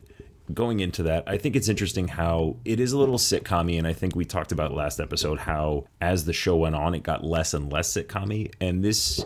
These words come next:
in season one, the Jeff and Slater relationship is definitely, like,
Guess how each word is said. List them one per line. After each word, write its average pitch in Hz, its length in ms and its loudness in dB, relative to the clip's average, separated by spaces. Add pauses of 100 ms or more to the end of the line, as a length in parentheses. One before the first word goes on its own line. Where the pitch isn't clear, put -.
(280)
in 92 140 4
season 104 440 4
one, 85 260 2
the 78 60 0
Jeff 95 300 0
and 87 100 0
Slater 82 300 2
relationship 76 640 -2
is 80 200 -2
definitely, 87 600 -2
like, 78 420 0